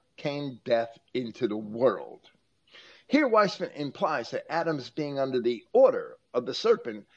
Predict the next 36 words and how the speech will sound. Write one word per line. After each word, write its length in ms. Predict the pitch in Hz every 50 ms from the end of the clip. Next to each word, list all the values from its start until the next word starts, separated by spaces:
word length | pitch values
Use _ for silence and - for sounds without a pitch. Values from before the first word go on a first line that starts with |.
| _ _ -
was 220 | - 156 160 160
the 100 | 156 147
bondage 560 | 127 - - 160 190 196 185 190 185 156 -
of 100 | 170 143
which 260 | 131 156 156 - - -
Paul 200 | 147 127 120 -
spoke 440 | - - - 107 90 107 101 -
in 120 | 127 120 123
Hebrews 520 | 104 120 117 110 98 117 120 123 123 -
two 220 | - - - 120 120
fifteen, 720 | - - 151 147 - - 220 233 170 127 117 117 117 120 _ _ - - _ _ -
where 280 | - 135 160 170 175
he 240 | 160 131 170 165 165
cited, 580 | 151 - - - 104 110 107 101 107 107 98 - _ _ _ _ _ _ _ _ _ _ _
which 220 | - 139 151 147 -
he 140 | 170 151 143
cited 480 | - - 131 110 113 110 113 110 - -
in 240 | 117 120 123 113 101
parentheses. 1000 | - - 139 135 170 208 190 - 123 - - - 90 64 62 - - - - - _ _ - - - _ - -
But 200 | 147 156 151 156
reading 520 | 151 147 190 247 277 285 262 247 214 180
Hebrews 480 | 131 123 156 143 131 110 120 110 104 -
two 180 | - - 123
fifteen, 720 | 107 - - 104 - - - 165 151 131 101 92 87 87 _ _ _ _ _ -
we 140 | - 180
see 160 | 175 - 196 180
that 160 | 147 - 113
Weisman 500 | 120 117 110 110 - - - 120 131 131
lies 340 | 120 101 87 95 104 - -
again. 480 | 143 160 233 247 175 - - - - _ _ _ _ _ -
Let 160 | - 196 240
us 160 | 254 - -
read 180 | 190 190 185 147
verses 420 | 135 151 151 143 - 143 123 -
fourteen 460 | - - 127 127 123 123 - 131 113
and 100 | 104 104